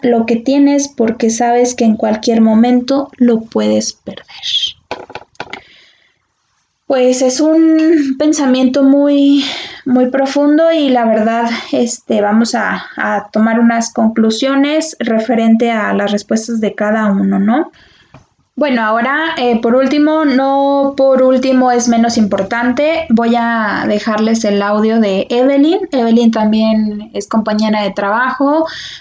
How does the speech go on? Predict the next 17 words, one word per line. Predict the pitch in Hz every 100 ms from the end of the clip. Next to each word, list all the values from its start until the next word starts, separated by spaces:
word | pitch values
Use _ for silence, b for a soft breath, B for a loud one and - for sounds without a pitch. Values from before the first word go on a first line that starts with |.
| B
es | 247 233 226 214
buena | 220 208 202 185 185
muchacha, | 190 214 214 233 240 247
muy | 240 214
buena | 202 202
amiga, | 202 214 240 285 - B B B
muy | 247 269 269 262
divertida, | 247 208 208 208 226 226 233 277 277
que | 233 214 214 208 -
debo | 214 220 226 226
admitir | 214 220 208 196 190 208 202 220 220 226
que | 220
ahora | 202 208 214
que, | 214 196 190 190 - -
que | 208
estuvo | 208 - 226 220 214
en, | 202 190